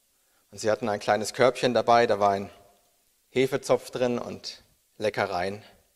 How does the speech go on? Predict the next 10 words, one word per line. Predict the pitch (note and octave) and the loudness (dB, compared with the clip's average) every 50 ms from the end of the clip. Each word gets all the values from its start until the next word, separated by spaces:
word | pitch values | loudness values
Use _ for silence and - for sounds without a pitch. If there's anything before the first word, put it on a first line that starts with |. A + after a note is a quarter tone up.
| _ _ _ _ _ _ _ _ _ _ _ _ _ _ _ _ _ _ _ _ _ _ _ _ _ _ _ _ _ _ _ _ - | _ _ _ _ _ _ _ _ _ _ _ _ _ _ _ _ _ _ _ _ _ _ _ _ _ _ _ _ _ _ _ _ -20
Ähm, | G2 F#2+ F2+ F2+ F2+ F#2 F2 _ _ _ _ _ _ _ _ _ _ _ _ _ _ _ _ _ _ _ _ _ _ _ _ _ - | -20 -20 -20 -20 -20 -20 _ _ _ _ _ _ _ _ _ _ _ _ _ _ _ _ _ _ _ _ _ _ _ _ _ _ -10
meine | - G#2+ G#2+ | -8 -8 -4
Frau | - A2+ A2 A2+ | -2 0 0 0
und | A2 A2+ | 0 -2
ich, | A#2 G#2+ | -4 -4
wir | - A#2 | -2 -4
haben | G#2+ A2 | -2 -4
uns | G#2 G2+ | -6 -6
sehr | - G#2+ | -4 -4
gefreut. | G#2+ - - - A#2 G#2+ G2+ - - | -6 -6 -8 -12 -12 -12 -12 -12 -18